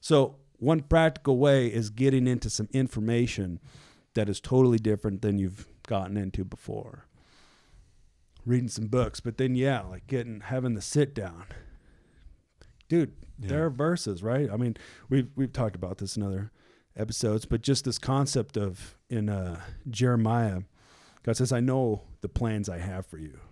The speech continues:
Speaker 1: these plans, right? To prosper you, not, not to harm you. Most people live in this reality of the harm, <laughs> right? He says, "Dude, I got a hope and a future."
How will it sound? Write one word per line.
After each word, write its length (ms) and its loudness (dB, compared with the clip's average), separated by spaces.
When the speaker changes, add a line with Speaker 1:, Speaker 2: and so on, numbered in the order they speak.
Speaker 1:
these 160 -6
plans, 560 4
right? 260 -4
To 80 -8
prosper 540 -6
you, 220 -16
not, 300 -2
not 240 0
to 80 -2
harm 320 -8
you. 100 -18
Most 180 4
people 240 2
live 180 0
in 80 -2
this 200 -4
reality 400 -2
of 100 -10
the 120 -12
harm, 420 -4
<laughs> 220 -20
right? 220 2
He 140 0
says, 140 -4
"Dude, 160 2
I 80 2
got 140 -2
a 40 -6
hope 320 2
and 80 -4
a 40 -8
future." 520 4